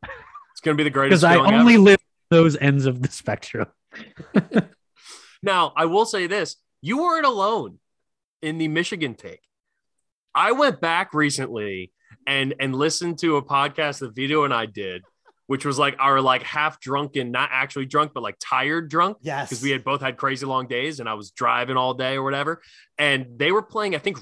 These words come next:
Speaker 1: Rutgers that week. And they ended up covering, but we were talking about Michigan, and Vito said the same thing. Vito did not think that Michigan was a good fo-, was a great football team or, or a good football team.
Speaker 3: Good. I said Michigan State was better, Ohio State, Penn State. Like, I said they wouldn't even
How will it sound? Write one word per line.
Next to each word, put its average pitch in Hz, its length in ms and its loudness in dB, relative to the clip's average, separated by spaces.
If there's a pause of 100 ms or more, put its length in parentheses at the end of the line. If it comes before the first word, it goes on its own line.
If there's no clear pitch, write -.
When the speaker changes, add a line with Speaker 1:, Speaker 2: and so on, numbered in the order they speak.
Speaker 1:
Rutgers 139 520 0
that 98 260 -6
week. 95 240 -14 (520)
And 127 400 -2
they 143 120 0
ended 320 160 -2
up 285 160 -4
covering, 143 420 -2
but 127 220 -6 (360)
we 151 240 -2
were 240 140 0
talking 214 260 2
about 185 180 0
Michigan, 156 520 -2
and 139 180 -6
Vito 226 240 0
said 262 180 -4
the 240 60 -6
same 233 280 -2
thing. 247 280 -6 (280)
Vito 220 260 2
did 196 220 -2
not 151 300 -2
think 165 180 -6
that 151 100 -6
Michigan 147 360 -6
was 139 120 -2
a 135 40 -4
good 127 280 -4
fo-, 156 160 -4
was 127 160 -6
a 131 40 -4
great 127 320 -2
football 147 280 -4
team 151 300 -6
or, 120 220 -4
or 117 80 -4
a 101 60 -10
good 135 220 -6
football 151 300 -2
team. 143 180 -8
Speaker 3:
Good. 202 300 0
I 156 140 -2
said 180 200 -2
Michigan 180 320 -4
State 151 300 -6
was 165 160 -6
better, 165 340 2
Ohio 139 320 -4
State, 151 300 -6
Penn 135 240 -8
State. 156 240 -4
Like, 139 120 -8
I 165 160 -4
said 180 180 -4
they 160 80 -2
wouldn't 160 200 -6
even 135 200 -8